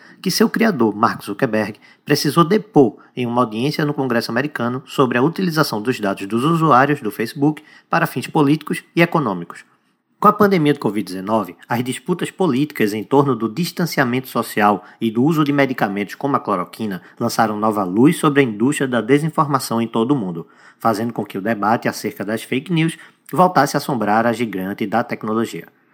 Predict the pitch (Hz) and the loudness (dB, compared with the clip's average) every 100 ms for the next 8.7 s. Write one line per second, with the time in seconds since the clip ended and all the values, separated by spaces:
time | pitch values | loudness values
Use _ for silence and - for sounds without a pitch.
0 | _ - 196 220 165 - - - 95 92 | _ -2 2 4 4 2 -2 -4 -10 -8
1 | 101 104 - - - 156 160 131 147 127 | -4 -4 -4 -12 -2 0 2 0 -4 -4
2 | 107 135 135 - 120 123 - 92 107 95 | -4 -4 -2 0 2 2 -2 -6 -4 -4
3 | 85 - - 127 - 123 135 120 123 127 | -8 -14 -6 -4 -2 -4 -4 -2 0 0
4 | 113 104 - 92 92 - 113 95 - _ | -2 -2 -6 -8 -8 -2 -2 -2 -8 _
5 | - 151 139 135 131 135 131 151 156 175 | 0 4 6 6 4 2 0 -2 -2 -2
6 | 113 117 131 135 - 139 - 98 101 - | 0 0 2 0 -4 -10 -6 -8 -10 -14
7 | - 127 135 117 120 143 156 135 113 117 | -8 -4 -2 -2 -2 0 0 0 -4 -6
8 | - - - - 165 180 | -10 -18 -12 2 4 4